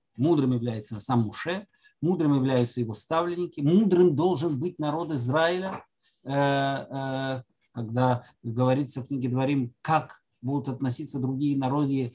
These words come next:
народы к Израилю, первое, что о нем говорится, что, э,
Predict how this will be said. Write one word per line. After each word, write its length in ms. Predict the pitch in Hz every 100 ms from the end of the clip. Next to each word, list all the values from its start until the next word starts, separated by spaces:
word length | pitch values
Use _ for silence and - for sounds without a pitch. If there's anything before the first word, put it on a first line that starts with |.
| -
народы 340 | 139 131 143 135
к 60 |
Израилю, 500 | 143 123 143 135 127 123 -
первое, 320 | 139 131 123
что 160 | -
о 40 | 127
нем 140 | 120
говорится, 400 | 117 123 123 120
что, 280 | 117 123 117 _ _ -
э, 260 | 127 131